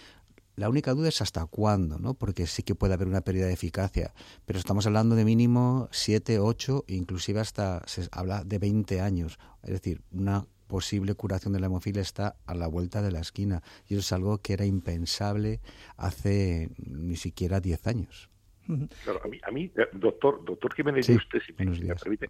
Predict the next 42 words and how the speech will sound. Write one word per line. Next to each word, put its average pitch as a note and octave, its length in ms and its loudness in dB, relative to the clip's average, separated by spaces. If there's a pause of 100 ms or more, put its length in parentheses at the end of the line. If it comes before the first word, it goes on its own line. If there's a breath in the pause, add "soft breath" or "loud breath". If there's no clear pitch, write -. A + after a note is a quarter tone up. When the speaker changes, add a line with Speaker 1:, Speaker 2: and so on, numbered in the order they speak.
(440 loud breath)
Speaker 3:
me, G#2+ 160 -2
me G#2+ 80 -4
sorpre-, A2+ 300 0
muy G#2 100 2
buenos F#2 260 0
días. F2 320 -2
Me, F2 120 -12
me G2 160 -4
sorprende C3+ 440 -2
mucho, C3+ 560 -4
para - 200 -10
bien A2 280 -4
claro, G#2 340 4 (420 loud breath)
el E2+ 120 -2
avance, A2+ 360 2
eh, D#2 680 -2
extraordinario F2 800 0
que C#2+ 200 -10
ha D2 80 -6
sufrido F2 720 0
la D#2+ 100 -2
lucha E2 300 -4
contra E2 320 -8
esta - 160 -6
enfermedad. - 540 -4 (100)
Efectivamente, - 840 -6
veinte A2 380 4
años A#2 360 2
en E2 100 -8
medicina E2 420 -6
no E2 160 -4
es - 100 -14
nada. G#2 320 2 (280)
Nos - 120 -16
puede E2+ 160 -4
parecer D#2 380 -4
mucho F2 260 -4
ahora, G2+ 220 6 (420 loud breath)
pero - 200 -4
no D#2+ 140 -6
es F2 80 -6
nada. F#2+ 300 2